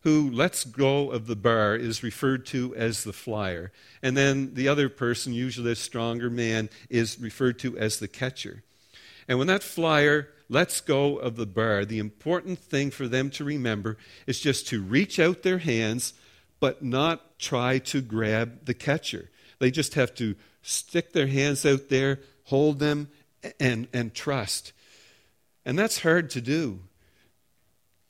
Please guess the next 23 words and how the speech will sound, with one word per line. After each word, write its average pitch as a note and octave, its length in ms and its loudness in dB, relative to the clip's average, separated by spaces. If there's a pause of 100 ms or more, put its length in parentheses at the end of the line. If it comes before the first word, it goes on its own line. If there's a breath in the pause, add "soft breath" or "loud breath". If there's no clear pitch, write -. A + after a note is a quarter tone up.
(500)
They B2+ 100 0
have D3+ 160 2
to B2 80 -12
put - 200 -8
their A#2+ 120 -2
hands D3 380 0
out D3 240 2
there D3+ 480 0
and A2 220 -2
be A2 120 -2
still D3+ 680 -2
with A2+ 260 -4
confidence C#3+ 720 -6 (180 soft breath)
that - 180 -8
the G#2 60 -8
strong C3+ 600 -6 (100)
arms C3 500 -4
of A2+ 180 -10
the G#2+ 60 -10
catcher A2+ 520 -8 (240 soft breath)
will A2+ 120 -2
catch C3+ 400 -8
them. G2+ 300 -14